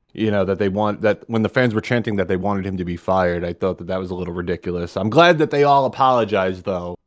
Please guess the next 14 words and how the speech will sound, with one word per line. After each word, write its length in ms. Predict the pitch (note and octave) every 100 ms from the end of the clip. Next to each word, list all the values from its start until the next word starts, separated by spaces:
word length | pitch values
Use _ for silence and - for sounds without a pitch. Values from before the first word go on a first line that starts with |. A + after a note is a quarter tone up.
| -
I 80 | G2
mean, 340 | G2 F#2+ F#2
you 80 | G#2+
don't 140 | A2+
really 160 | A2 G#2+
get 120 | G#2
apologies 520 | F#2+ - G#2 F#2+ F2+
from 140 | - F2+
people 300 | G#2 F2 F#2
in 80 | F2+
New 120 | F2
Jersey. 480 | F#2 F#2 E2+ E2+ E2+
So, 360 | - F2+ E2+ - - - C3+
um, 500 | A#2 A#2 A2+ G#2+ G2